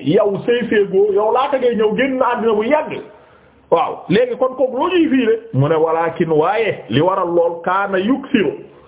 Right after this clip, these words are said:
zikraha, Yonent bi sallallahu alayhi wasallam da doon bari lu muy tudd Sayyidatu Khadija radiyallahu anha. Wa rubbama dhabaha, te léeg-léeg, ah, doon na rendi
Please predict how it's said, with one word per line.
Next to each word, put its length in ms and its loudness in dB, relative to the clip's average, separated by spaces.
zikraha, 600 0
Yonent 300 0
bi 80 0
sallallahu 240 0
alayhi 160 -2
wasallam 180 -2
da 80 6
doon 180 0
bari 140 0
lu 100 0
muy 180 0
tudd 240 0
Sayyidatu 320 0
Khadija 440 -2
radiyallahu 640 0
anha. 200 -4
Wa 180 2
rubbama 520 -2
dhabaha, 360 -2
te 80 -2
léeg-léeg, 420 0
ah, 240 0
doon 340 4
na 120 0
rendi 380 -2